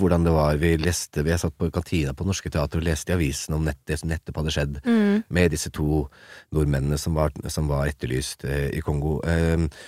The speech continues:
Speaker 1: så det er en sak som jeg husker veldig godt. Eh, veldig mange har et forhold til de. Og det å da gjøre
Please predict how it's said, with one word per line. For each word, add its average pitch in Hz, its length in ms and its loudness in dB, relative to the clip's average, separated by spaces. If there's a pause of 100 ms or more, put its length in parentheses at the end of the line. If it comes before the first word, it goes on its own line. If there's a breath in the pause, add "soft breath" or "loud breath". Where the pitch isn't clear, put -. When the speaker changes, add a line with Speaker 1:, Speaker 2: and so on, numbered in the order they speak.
Speaker 1:
så - 120 -4
det 92 40 4
er 90 80 8
en - 20 4
sak 76 320 2
som 95 140 -2
jeg 104 80 6
husker - 300 0
veldig 107 80 0 (100)
godt. - 400 -12
Eh, 87 400 4
veldig 87 160 4
mange 87 260 4
har 76 140 0
et - 100 -4
forhold 76 380 -2
til 76 240 -4
de. 69 380 -4
Og 87 120 -2
det 90 100 2
å 95 60 2
da 95 140 2
gjøre 82 760 4